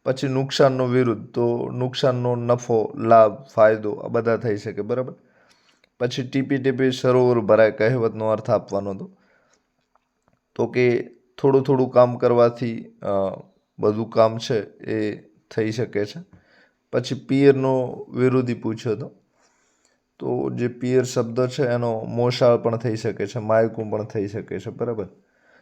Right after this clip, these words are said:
તો પિયર એટલે પતિનું ઘર અને મોસાળ એટલે માતાનું ઘર, બરાબર?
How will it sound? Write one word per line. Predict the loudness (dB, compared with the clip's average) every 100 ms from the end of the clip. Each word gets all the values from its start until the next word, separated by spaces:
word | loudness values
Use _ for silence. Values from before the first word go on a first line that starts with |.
| _ -20
તો |
પિયર | -10 2 4 4
એટલે | 2 -2 -2 -4 -10 _ _ _ _ _ _ _ _ _ _ _ _ _ _ _ _ _ 0
પતિનું | 0 2 0 0
ઘર | 0 -2 -2 _ _ _ _ _ _
અને | -4 -2 -4 -6
મોસાળ | -2 -2 4 6 6
એટલે | 6
માતાનું | 2 2 2 0 -2
ઘર, | -4 -6
બરાબર? | -4 -4 -4